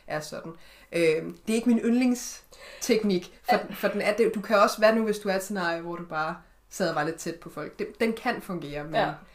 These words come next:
Speaker 1: den, den findes, den er der, og det er en meget, øh, hvad skal man sige, safe.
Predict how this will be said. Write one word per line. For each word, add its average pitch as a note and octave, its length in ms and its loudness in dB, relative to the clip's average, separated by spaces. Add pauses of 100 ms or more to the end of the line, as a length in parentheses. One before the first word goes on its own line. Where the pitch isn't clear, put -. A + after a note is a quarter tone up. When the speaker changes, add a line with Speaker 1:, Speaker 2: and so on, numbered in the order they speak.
(260)
Speaker 1:
den, B3+ 100 6 (120)
den B3+ 140 4
findes, C4+ 360 0
den B3 200 -2
er F#3 140 2
der, G3 80 0
og G#3 220 -4
det G#3 80 0
er G#3 40 0
en G3+ 80 -2
meget, F#3+ 420 0
øh, E3 340 -2 (640)
hvad E3 100 -6
skal F3 140 -8
man E3 80 -4
sige, E3+ 160 -8
safe. F3 280 0